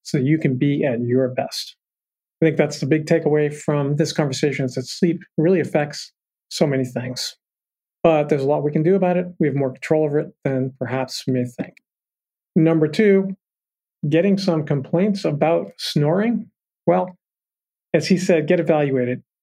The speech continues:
Get tested for sleep apnea.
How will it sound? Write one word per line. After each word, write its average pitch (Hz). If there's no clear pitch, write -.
Get 202
tested 180
for 160
sleep 160
apnea. 202